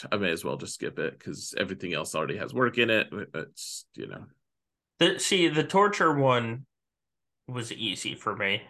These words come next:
Speaker 2: I, I got it done in, like, five days. Um, but
Speaker 1: Sure.
Speaker 2: that's 'cause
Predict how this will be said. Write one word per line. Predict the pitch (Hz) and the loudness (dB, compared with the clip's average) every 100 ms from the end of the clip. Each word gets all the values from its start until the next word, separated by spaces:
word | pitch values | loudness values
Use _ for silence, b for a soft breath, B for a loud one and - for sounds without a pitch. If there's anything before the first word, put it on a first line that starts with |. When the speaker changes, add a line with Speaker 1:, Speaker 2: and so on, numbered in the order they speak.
| - | -2
Speaker 2:
I, | - 226 - | 0 0 2
I | 143 | 4
got | 160 135 | 6 4
it | 131 | 4
done | 123 113 | 2 2
in, | 107 | 2
like, | 104 104 | 0 0
five | 107 98 95 | 2 2 0
days. | - 104 104 - - - | -12 -14 -14 -14 -14 -6
Um, | - 120 117 113 117 _ _ _ _ - | 2 4 6 4 0 _ _ _ _ 2
but | 160 | 4
Speaker 1:
Sure. | |
Speaker 2:
that's | 170 170 | 4 4
'cause | 175 160 | 2 2